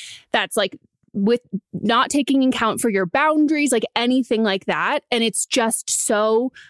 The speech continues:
unbelievably toxic. And, like, the kind of gaslighting where someone, you get upset with someone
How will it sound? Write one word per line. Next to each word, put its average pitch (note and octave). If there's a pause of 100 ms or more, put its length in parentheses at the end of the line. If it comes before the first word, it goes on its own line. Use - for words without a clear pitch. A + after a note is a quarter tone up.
(120)
unbelievably A3+
toxic. A#3+
And, C4
like, A#3+
the A#3+
kind C4
of A3
gaslighting G#3+
where F#3
someone, G3+ (1120)
you G#3+
get C4
upset A#3+
with B3
someone C#4